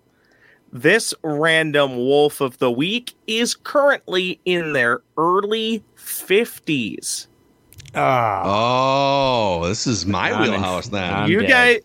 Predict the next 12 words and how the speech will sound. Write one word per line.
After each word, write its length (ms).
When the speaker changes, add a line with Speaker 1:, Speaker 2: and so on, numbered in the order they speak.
Speaker 1:
you 220
guys 360
may 340
have 220
been 260
thinking 640
too 380
soon 680
or 120
too 240
recent. 640
Speaker 3:
Oh, 720